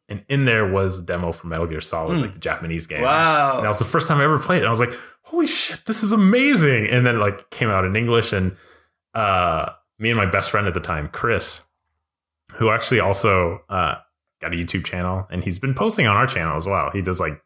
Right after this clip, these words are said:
Speaker 1: gaming videos. His
Speaker 3: Oh,
Speaker 1: name is
Speaker 3: awesome.
Speaker 1: X, X Phalos, friend of the show. Um,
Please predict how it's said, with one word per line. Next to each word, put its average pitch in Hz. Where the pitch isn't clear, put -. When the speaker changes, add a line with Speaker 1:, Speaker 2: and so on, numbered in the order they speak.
Speaker 1:
gaming 76
videos. 78
His 76
Speaker 3:
Oh, 143
Speaker 1:
name 147
is 160
Speaker 3:
awesome. 101
Speaker 1:
X, -
X -
Phalos, 82
friend 95
of 80
the -
show. 92
Um, 90